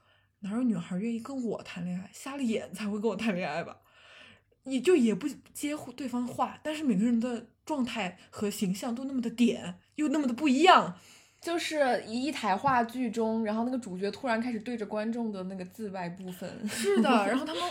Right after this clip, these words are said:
Speaker 1: 也没有任何的诧异和就是不适感，就非常适应这样自说自话的状态。然后这个时候 A 男发起了互动，
Speaker 2: 嗯。
Speaker 1: 就是拿烟的那只手指着 B 男说，来，我教你，把手机拿出来，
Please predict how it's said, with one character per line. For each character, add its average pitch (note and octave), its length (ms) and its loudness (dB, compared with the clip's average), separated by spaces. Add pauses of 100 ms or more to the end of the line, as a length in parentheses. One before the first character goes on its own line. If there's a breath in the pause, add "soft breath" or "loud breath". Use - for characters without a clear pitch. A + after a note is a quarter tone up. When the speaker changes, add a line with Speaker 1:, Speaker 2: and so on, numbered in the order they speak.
(160)
Speaker 1:
也 C4 120 2
没 A3 140 4
有 D4 140 0
任 D#4+ 180 -6
何 A#3+ 160 -4
的 A3 300 0
诧 C4+ 360 -8
异 G#3 240 -6
和 E3+ 720 -6 (240)
就 C4+ 80 -10
是 B3 120 -6
不 F#3 160 -8
适 C4+ 260 -6
感， D#2 420 -8
就 B3+ 320 -6
非 D#4 140 -6
常 C#4+ 100 -6
适 D4+ 220 -6
应 A#3 180 2
这 G3+ 80 -2
样 G3 200 -2
自 - 120 -10
说 G3 160 -6
自 F#3 120 -6
话 F#3+ 160 -6
的 E3+ 80 -4
状 F3+ 180 -6
态。 F#3 260 -10 (280 loud breath)
然 A#3 100 -14
后 B3+ 80 -2
这 E4 160 0
个 D4+ 80 -2
时 C4 80 -4
候 B3+ 240 0 (200 loud breath)
A D4 120 -2
男 B3 180 2
发 C4 200 -4
起 A3+ 160 -6
了 F#3 40 -2
互 C4 220 -6
动， A#3+ 340 -2 (200 soft breath)
Speaker 2:
嗯。 G#3+ 120 -10
Speaker 1:
就 G#3+ 120 -4
是 G#3+ 340 -4 (300)
拿 G3 180 -4
烟 A#3+ 180 2
的 A#3+ 100 4
那 A3+ 100 2
只 G#3 100 -8
手 G#3 180 -8
指 F#3 200 -10
着 F3 140 -10
B G3+ 160 -6
男 F3+ 180 -8
说， F3+ 280 -8 (600 soft breath)
来， G3+ 180 2
我 G#3+ 80 4
教 G#3+ 220 0
你， A3 180 -4 (960 soft breath)
把 F#3+ 220 -4
手 G3+ 180 -6
机 E3+ 140 -8
拿 G3 160 -2
出 F3 160 -12
来， - 140 -18